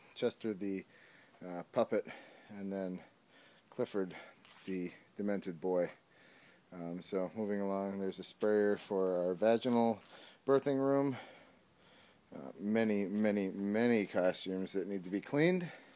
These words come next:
Bag after bag after bag. In here, this has to be sent back. This is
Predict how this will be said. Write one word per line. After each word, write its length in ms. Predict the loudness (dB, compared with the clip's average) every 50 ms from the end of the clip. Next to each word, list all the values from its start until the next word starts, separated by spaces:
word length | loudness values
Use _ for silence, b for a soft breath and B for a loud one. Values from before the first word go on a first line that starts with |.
| B B b b b b b b b b b b b b _ _ _ _ _ 0
Bag 300 | 4 4 6 6 6 6
after 300 | 4 2 2 -2 -4 0
bag 340 | 2 4 4 4 4 4
after 280 | 2 0 0 -2 -6 -6
bag. 460 | 0 2 4 4 6 4 4 2 0 -6 B B B B B B B B B B B B B B B B B -8 -2
In 200 | 0 2 2 2
here, 540 | 0 0 0 4 6 8 10 10 10 10 10
this 240 | 8 6 4 4 4
has 140 | 2 2 2
to 100 | 0 0
be 100 | 0 0
sent 420 | 2 4 4 4 4 2 0 4
back. 420 | 6 10 10 12 12 12 10 8 6 0 -10 -16 -18 B B B B B B B B B B -4 0
This 280 | 0 2 2 0 -2 0 2
is 500 | 6 6 8 8 8 6 4 2 -2 -4